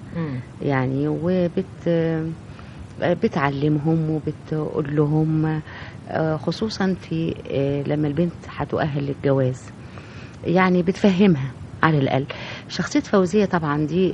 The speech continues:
Speaker 2: يبدو إنها طبعا، أو زي ما السادة المشاهدين شافوها، إن هي ما كملتش تعليمها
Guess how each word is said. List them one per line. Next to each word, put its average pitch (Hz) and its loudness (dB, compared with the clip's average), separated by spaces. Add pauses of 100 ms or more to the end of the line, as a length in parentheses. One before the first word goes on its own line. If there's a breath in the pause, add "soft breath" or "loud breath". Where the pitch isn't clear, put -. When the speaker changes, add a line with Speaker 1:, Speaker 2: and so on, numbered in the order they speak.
Speaker 2:
يبدو 180 2 (420 loud breath)
إنها 156 4
طبعا، 151 2 (180)
أو 143 2
زي 143 2
ما 131 2
السادة 143 -2
المشاهدين 139 0
شافوها، 170 -2
إن 160 2
هي 202 2
ما 190 4
كملتش 175 2
تعليمها 160 4